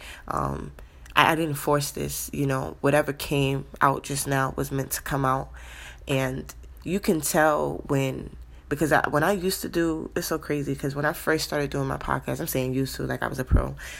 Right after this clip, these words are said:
No, when I first started doing my podcast, right, it was so hard for me to, like, I had so much to talk about, but I didn't know how to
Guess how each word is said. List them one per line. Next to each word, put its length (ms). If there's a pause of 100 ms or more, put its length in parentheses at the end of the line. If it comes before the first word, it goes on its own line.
(120)
No, 180
when 160
I 100
first 300
started 280
doing 220
my 120
podcast, 800
right, 260 (1300)
it 80
was 140
so 220
hard 300
for 140
me 220
to, 340
like, 160
I 60
had 180
so 180
much 200
to 80
talk 220
about, 300
but 220 (420)
I 80
didn't 260
know 460
how 440
to 440